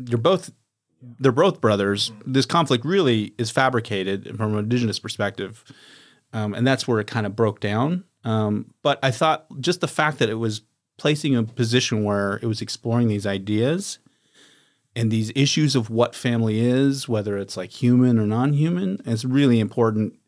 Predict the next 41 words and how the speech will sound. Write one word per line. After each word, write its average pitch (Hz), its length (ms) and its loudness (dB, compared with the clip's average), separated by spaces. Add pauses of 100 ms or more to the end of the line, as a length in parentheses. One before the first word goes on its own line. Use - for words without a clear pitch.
in 107 200 0
some 123 200 -2
sort 113 160 -4
of 98 60 -6
large 101 280 -2
franchise 113 580 -2
to 143 80 -12
be 131 80 -2
dealing 139 280 4
with, 147 260 0 (480)
'cause 120 120 -8
I 117 40 -2
feel 131 120 -2
like 117 120 2
that's 123 220 2
an 113 60 4
indigenous 110 360 0
perspective 104 380 -6
I 95 80 -2
never 101 260 -4
see 98 360 -6 (120)
really 92 200 -2
depicted. - 680 -12
And 113 120 -2
that's 123 160 0
something 131 200 2
that 113 100 2
I 98 60 -2
felt - 180 -2
like 101 160 -8
was 98 120 -6
valuable 101 360 -2
about - 220 -10
the - 60 -16
first 127 340 0
film, - 320 -12 (580)
thinking 110 160 0
about 98 120 0
the - 80 -6
tree 123 580 4
and 85 260 -4